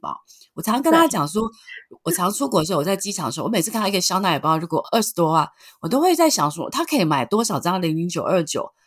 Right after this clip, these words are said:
Speaker 1: 然后我又可以一，比如说，我如果可以买，呃，大概十五张的零零九二九，然后他如果一个月可以配给我一百三十，那十五张我大概会有两千块。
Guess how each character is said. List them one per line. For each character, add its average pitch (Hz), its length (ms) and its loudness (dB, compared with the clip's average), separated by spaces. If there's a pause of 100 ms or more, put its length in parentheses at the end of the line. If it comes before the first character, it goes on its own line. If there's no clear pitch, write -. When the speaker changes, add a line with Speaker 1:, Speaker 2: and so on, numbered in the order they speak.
Speaker 1:
然 175 120 -2
后 277 160 6
我 170 100 6
又 240 160 4
可 208 160 2
以 160 60 6
一， - 160 0 (400)
比 165 80 -4
如 - 20 -4
说， 254 200 2
我 160 260 0
如 165 80 -2
果 226 100 2
可 180 140 -6
以 170 100 0
买， 143 240 -4 (460)
呃， 143 220 -2
大 185 100 -6
概 196 320 0 (100)
十 - 280 -2
五 196 160 2
张 175 180 0
的 170 120 -2
零 147 140 -4
零 143 140 -6
九 147 140 -8
二 170 160 -2
九， - 260 -10 (440)
然 170 120 -6
后 226 160 0
他 220 180 2
如 240 120 0
果 202 120 0
一 - 60 -6
个 160 140 -4
月 180 200 -2
可 165 200 -10
以 147 60 -6
配 190 200 -6
给 143 100 -8
我 147 220 -6
一 - 60 -10
百 127 180 -10
三 156 300 -10
十， - 340 -6 (160)
那 262 160 -2
十 - 160 -2
五 208 100 0
张 180 200 -2
我 139 80 -4
大 175 80 -6
概 175 120 -6
会 175 160 -4
有 147 120 0
两 - 180 -6
千 139 320 -6
块。 - 180 -10